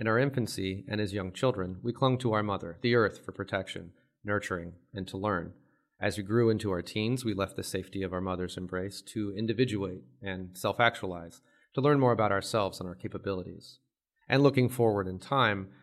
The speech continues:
once we matured a little, we will return to our roots, as humans do,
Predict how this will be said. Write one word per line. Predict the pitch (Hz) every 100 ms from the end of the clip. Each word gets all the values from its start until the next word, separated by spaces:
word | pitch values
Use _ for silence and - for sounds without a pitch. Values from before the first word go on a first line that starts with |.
| _ -
once | 135 131
we |
matured | 110 - 147 131
a |
little, | 98 92 92 107 _ _ -
we | 127 151
will | 135
return | 117 107 - 131 131
to | 123 101
our | 92
roots, | 90 90 90 - -
as | 104 -
humans | 120 95 90
do, | - 117 95 90